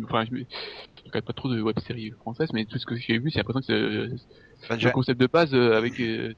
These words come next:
Speaker 1: c'est un peu tout pareil, quoi. Enfin,
Speaker 2: Mais moi, j'ai un gros problème,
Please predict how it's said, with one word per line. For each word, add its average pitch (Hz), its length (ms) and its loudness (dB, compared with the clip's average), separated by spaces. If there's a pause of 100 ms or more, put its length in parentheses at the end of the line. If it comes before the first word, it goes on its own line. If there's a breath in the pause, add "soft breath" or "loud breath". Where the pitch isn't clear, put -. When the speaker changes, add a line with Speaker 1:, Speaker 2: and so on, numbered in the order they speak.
(100)
Speaker 1:
c'est 113 160 -6
un 113 360 -4
peu 117 140 -10
tout 120 180 -10 (120)
pareil, 120 260 -4
quoi. - 340 -10
Enfin, 113 180 -10
Speaker 2:
Mais 98 60 -6
moi, 123 100 -2
j'ai 117 120 0
un 98 80 2
gros 107 160 -2
problème, 135 560 -2